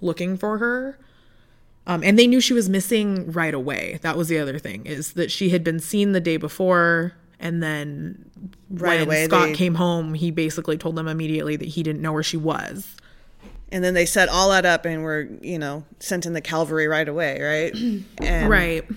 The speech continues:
Speaker 2: with Evelyn,
Speaker 1: A
Speaker 2: not
Speaker 1: week
Speaker 2: so
Speaker 1: went
Speaker 2: much.
Speaker 1: by
Speaker 2: Yeah.
Speaker 1: before she was reported missing.
Speaker 2: And so, so why? I mean, I, I think there's a lot of reasons why. I think, like you said, you have family, you have friends, but there's also, they have resources,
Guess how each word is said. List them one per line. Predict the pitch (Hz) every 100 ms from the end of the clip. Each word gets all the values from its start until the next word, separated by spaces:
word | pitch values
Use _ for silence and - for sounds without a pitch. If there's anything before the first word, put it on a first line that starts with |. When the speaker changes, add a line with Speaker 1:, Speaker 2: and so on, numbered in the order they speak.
| -
Speaker 2:
with | 160 147
Evelyn, | 196 202 160 143 151 175 - - - _ _ _ _ _ _ _ _ _ - - _ - - - - 185
Speaker 1:
A |
Speaker 2:
not | 185 185
Speaker 1:
week | 247 262
Speaker 2:
so |
Speaker 1:
went | 190 175
Speaker 2:
much. | 165
Speaker 1:
by | 160 156 156 160
Speaker 2:
Yeah. | 165 170
Speaker 1:
before | - 180
she | 165 180
was | 160
reported | 165 180 170 170
missing. | 160 170 165 165 175 196 - - - _ - - - - - 196
Speaker 2:
And | 208 208 196 185
so, | - - - 240 202 - -
so | - 233
why? | 214 311 359
I |
mean, | 339 311
I, | 262 -
I |
think | 254 220
there's | 196
a | 170
lot | 165 156 147 -
of | - 165 151
reasons | 165 156 156 151 -
why. | - 165 151 147
I |
think, | 160 170 156
like | 151 147
you | 160
said, | 170 160
you | 156
have | 151
family, | 175 165 156
you |
have | 147
friends, | - 185 170 160
but | 170
there's | 170 165
also, | 160 -
they | - 175
have | 160 151
resources, | 160 175 - 170 165 175 170 185 -